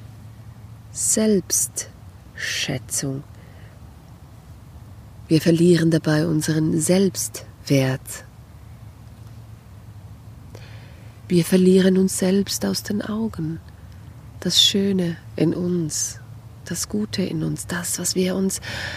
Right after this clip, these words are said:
das, was uns so kostbar ist. Die zweite Tat, die uns von uns selbst und unserem natürlichen Selbstbewusstsein entfernt,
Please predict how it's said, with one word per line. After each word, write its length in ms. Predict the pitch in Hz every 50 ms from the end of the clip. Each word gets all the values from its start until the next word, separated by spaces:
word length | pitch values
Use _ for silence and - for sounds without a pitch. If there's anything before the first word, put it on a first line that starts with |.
| - - - - - - - - - - - - - - - - - - - - - - - - - - - - - - - - - - - - - - - - - - - -
das, 180 | - 185 - -
was 160 | 190 - -
uns 160 | 220 196 -
so 80 | - 202
kostbar 640 | - - - 220 214 - - - 175 143 143 -
ist. 440 | - 143 139 - - - - - - - - - - - - - - - - - - - - - - - - - - - - - - - - - - - - - - - - - - - - - - - - - - - - - - - - - - - - - - -
Die 120 | - 180 -
zweite 480 | - - 165 165 180 196 196 - 190
Tat, 560 | - - 156 143 139 135 135 - - - - - - - - - - - - - - - -
die 160 | 165 160 -
uns 420 | - 151 151 151 147 - - -
von 200 | - - 165 160
uns 260 | 165 165 156 - - -
selbst 600 | 165 160 165 175 165 147 - - - - - -
und 200 | - 160 156 160
unserem 300 | 160 156 - 170 165 165
natürlichen 880 | 165 165 160 - - 180 175 175 180 185 175 - - - - 165 165 160
Selbstbewusstsein 1300 | - 175 165 175 190 180 - - - - - 160 143 139 151 143 - - - - - 143 139 135 139 135 - - - - - - - - - - - - - - - - - - - - - -
entfernt, 840 | 147 135 - - - 131 131 131 135 135 135 139 139 - -